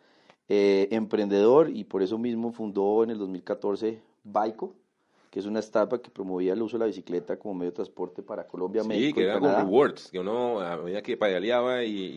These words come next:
Speaker 2: y se movía y, eh, qui-, eh, acumulaba kilómetros, uno iba recibiendo sus Baicos y,
Speaker 1: Exacto.
Speaker 2: y los intercambiaba, me acuerdo, muy bien.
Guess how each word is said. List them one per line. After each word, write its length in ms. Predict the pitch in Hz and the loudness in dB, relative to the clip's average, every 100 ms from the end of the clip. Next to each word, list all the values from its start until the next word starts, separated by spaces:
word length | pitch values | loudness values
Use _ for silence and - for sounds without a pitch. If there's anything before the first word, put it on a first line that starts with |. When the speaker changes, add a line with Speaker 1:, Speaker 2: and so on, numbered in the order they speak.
| 87 | -10
Speaker 2:
y 40 | |
se 140 | - 90 | -8 -6
movía 600 | 87 113 123 123 120 92 | -4 -2 -2 -2 -4 -6
y, 220 | 85 85 | -6 -6
eh, 360 | 78 76 58 - | -6 -8 -12 -14
qui-, 240 | 90 73 | -12 -12
eh, 140 | 65 52 57 | -12 -14 -14
acumulaba 460 | - 92 95 117 | -10 -6 -2 -2
kilómetros, 480 | 127 123 123 113 117 | 0 -2 -2 -2 -4
uno 120 | 101 | -4
iba 120 | 107 113 | -2 0
recibiendo 320 | 113 87 98 | -2 -4 -6
sus 100 | 127 | 0
Baicos 460 | 120 104 - - | 0 0 -4 -8
y, 80 | 73 | -10
Speaker 1:
Exacto. 460 | 67 - 110 123 78 | -10 -8 -8 -8 -12
Speaker 2:
y 20 | |
los 100 | 76 | -14
intercambiaba, 460 | 76 71 76 85 80 | -12 -12 -6 -4 -4
me 80 | |
acuerdo, 320 | 92 120 208 107 | -2 -2 -2 -6
muy 100 | 95 | -8
bien. 240 | 76 | -10